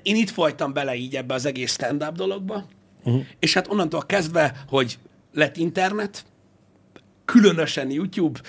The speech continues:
Speaker 1: onnantól kezdve már, már, már azért mindig igyekeztem követni az aktuálisakat, stb.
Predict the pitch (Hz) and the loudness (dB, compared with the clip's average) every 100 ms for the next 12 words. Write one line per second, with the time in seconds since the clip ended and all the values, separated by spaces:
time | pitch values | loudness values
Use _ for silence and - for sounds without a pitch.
0 | - - - - - 139 135 131 151 123 | -18 -18 -20 -6 4 4 4 2 2 2
1 | 131 127 110 - 123 113 120 120 135 131 | 2 2 0 -2 -2 0 -2 -2 -2 0
2 | 156 147 139 131 131 123 131 120 131 123 | 0 0 -2 -2 -2 -2 -4 2 2 2
3 | 120 120 113 135 117 123 120 123 127 - | 2 0 2 2 4 2 2 -2 -4 -6
4 | 113 165 208 | -4 0 0